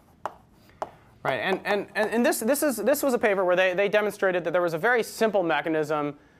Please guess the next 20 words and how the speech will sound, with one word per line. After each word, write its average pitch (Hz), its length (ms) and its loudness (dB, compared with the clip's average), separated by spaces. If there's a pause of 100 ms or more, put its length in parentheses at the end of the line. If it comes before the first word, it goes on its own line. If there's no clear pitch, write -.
(240)
uh, 147 160 0
just 202 220 -4
by 185 120 4
kind 190 160 -2
of, 160 80 -4
like, 165 180 0
rewiring 196 800 2
a 139 40 -4
network 131 420 -6
that 139 120 -2
you 135 100 -4
could 139 140 -6
get 143 180 -4
this 139 160 -6
so-called 143 360 -4
small 147 540 0
world 113 280 -6
phenomenon, 87 580 -12 (400)
right? 113 220 -8 (160)
Where, 151 440 2